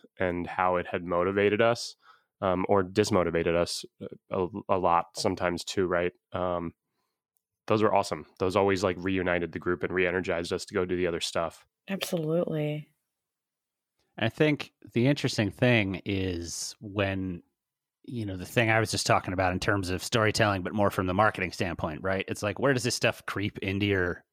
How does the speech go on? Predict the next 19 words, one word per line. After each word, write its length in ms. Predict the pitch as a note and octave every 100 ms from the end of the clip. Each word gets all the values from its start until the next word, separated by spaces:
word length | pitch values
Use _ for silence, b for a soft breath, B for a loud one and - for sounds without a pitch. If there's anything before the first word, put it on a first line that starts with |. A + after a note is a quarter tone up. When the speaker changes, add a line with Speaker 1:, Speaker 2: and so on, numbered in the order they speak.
| _ _ _ _ _
Speaker 3:
into 280 | A2 G#2+ -
your, 200 | G2+ F2+ D#2 _ - -
I, 140 | C2+ - - -
maybe 220 | B2+ C3+
it's 80 | A#2+
just 140 | B2
I'm 120 | A2 F#2+
a 40 |
product 380 | - G2+ G2 -
person. 320 | G2+ F2+ F#2
I 40 |
think 140 | F2 F#2+
of 60 |
everything 340 | F#2 F#2+ - F2+
in 80 | F2
terms 240 | G#2 E2+
of 100 | D#2
users. 480 | E2 F#2 F2 F2 -
Speaker 1:
<laughs> 420 | - - - -